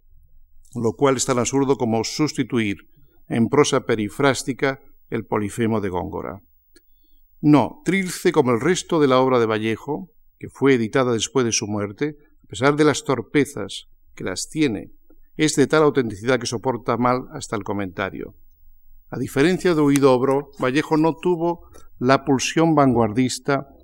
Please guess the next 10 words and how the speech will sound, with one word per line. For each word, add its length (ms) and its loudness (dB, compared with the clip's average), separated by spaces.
del 220 -2
manifiesto, 840 -4
de 120 -4
buscar 420 2
una 180 4
sustentación 840 0
teórica 480 -2
de 80 -4
su 120 -6
aventura. 500 -6